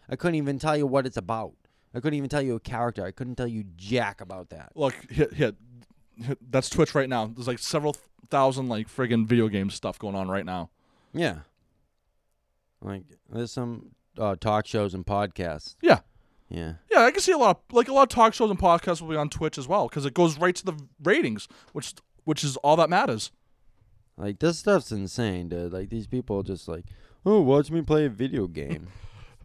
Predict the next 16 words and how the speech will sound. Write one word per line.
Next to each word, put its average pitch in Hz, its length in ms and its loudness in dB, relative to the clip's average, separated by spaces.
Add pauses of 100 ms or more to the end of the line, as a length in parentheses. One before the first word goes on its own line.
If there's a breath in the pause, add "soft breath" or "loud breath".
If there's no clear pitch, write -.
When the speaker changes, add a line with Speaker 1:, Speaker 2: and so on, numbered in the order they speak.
Speaker 2:
<laughs> - 600 -20
Speaker 1:
I 123 40 2
wonder 208 140 8
how 247 60 10
many 196 160 4
creeps - 400 -4
go 110 160 0
on 101 220 -2
here 95 220 -6
and, 90 240 -6
like, 87 180 -8
watch 98 320 -4
me 104 280 -4 (520)
do 98 140 -6
my 90 180 -8
thing. 82 400 -10